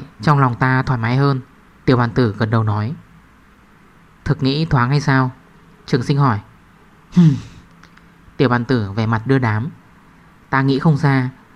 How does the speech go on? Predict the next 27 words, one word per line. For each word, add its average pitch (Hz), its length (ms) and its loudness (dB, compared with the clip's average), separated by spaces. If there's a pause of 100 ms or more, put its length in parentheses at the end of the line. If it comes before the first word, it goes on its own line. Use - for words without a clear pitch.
(140)
cũng - 100 -4
phải 139 300 0
xua 160 200 0
đuổi 143 180 2
cái 120 160 -6
ý 127 100 -6
nghĩ 135 220 -4
này. 139 220 -2 (760)
Ban 143 180 0
đầu, 117 260 0 (340)
nàng 120 360 -2
nói 120 200 0
với 135 140 -2
ta 139 360 -2 (240)
là 127 120 -2
đã - 160 -4
tốt 196 220 -2
rồi, 131 280 0 (520)
làm 147 160 -2
sao 156 320 -2
lại 139 240 -6
không 160 200 -2
tính 139 140 -6
toán 135 160 0
gì 151 140 0
hết 170 140 0
đây?" 147 220 -2